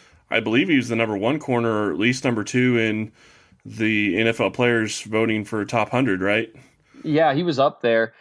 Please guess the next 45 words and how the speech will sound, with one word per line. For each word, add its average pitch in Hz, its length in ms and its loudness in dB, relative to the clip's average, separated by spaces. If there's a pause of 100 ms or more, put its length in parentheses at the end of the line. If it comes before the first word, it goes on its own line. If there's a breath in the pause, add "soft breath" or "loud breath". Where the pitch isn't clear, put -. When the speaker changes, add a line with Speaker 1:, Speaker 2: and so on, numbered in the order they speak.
(140)
Speaker 2:
And 135 100 -2
then 139 100 4
the 139 80 2
Bleacher 139 360 0
Report 131 420 2
Speaker 1:
So - 120 -10
Speaker 2:
top 127 220 0
one 123 180 -2
thousand, 120 540 0
he 131 80 -4
was, 117 440 -4
I - 60 -2
think, 117 180 -6
their 120 100 -2
number 107 200 -6
two 117 240 -6
guy. 127 460 2 (1000)
Um, 98 520 -6 (420)
I 143 60 2
don't 151 120 2
know 156 60 4
what 151 100 2
Pro 127 180 0
Football 120 360 -2
Focus 117 400 -4
did 110 160 -2
on 101 160 -4
him. 101 280 -10 (380 loud breath)
I, 147 240 2
I 113 120 2
mean, 175 140 2
I 165 80 2
do 175 160 0
think 151 260 -2
he's 147 180 -2
got 156 140 4
a 127 40 -4
few 135 180 0
things 120 540 -2
that 113 140 -2
he 117 80 -2
needs 117 220 -2
to - 80 -2
improve 113 380 -2
on. 101 300 -2